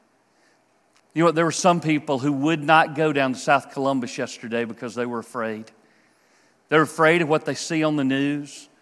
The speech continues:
They were afraid that God wasn't gonna keep us safe. They were afraid of awful, awful lot of kind of reasons.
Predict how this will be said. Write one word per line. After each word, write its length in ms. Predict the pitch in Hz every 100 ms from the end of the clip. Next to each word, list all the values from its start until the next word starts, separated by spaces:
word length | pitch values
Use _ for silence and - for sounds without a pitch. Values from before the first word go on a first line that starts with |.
| _ _ _ _ _ -
They 100 | 156
were 80 |
afraid 480 | 143 - 165 165 170
that 140 | 147 131
God 280 | 143 151
wasn't 220 | 139 147 143
gonna 120 | 143
keep 380 | - 160 151 160
us 360 | 147 - - - _ _
safe. 640 | - 170 139 143 147 -
They 120 | 139
were 120 | 175 143
afraid 560 | - 160 160 175 175
of 100 | 135
awful, 400 | 135 165 180 -
awful 380 | 147 170 196 165
lot 220 | 160 220
of 60 | 220
kind 220 | 151 139
of 80 | 127
reasons. 600 | 143 185 147 135 - -